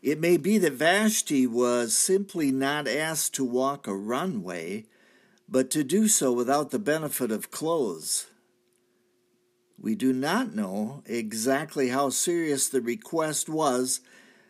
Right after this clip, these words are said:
but I do not think that the queen would object to a minor display of her beauty. No,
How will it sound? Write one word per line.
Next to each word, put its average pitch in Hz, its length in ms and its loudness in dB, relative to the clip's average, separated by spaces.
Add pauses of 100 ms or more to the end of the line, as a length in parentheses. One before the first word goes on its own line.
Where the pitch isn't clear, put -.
(240)
but 135 220 2
I 156 160 4
do 143 240 4
not 131 500 -2
think 107 360 -4
that 117 200 -2
the 135 80 0
queen 135 400 2
would 139 140 4
object 131 480 2
to 139 160 2
a - 20 2
minor 123 400 -2
display 117 560 -2
of 110 140 -4
her 104 120 -2
beauty. 147 600 -2 (340)
No, 123 460 -2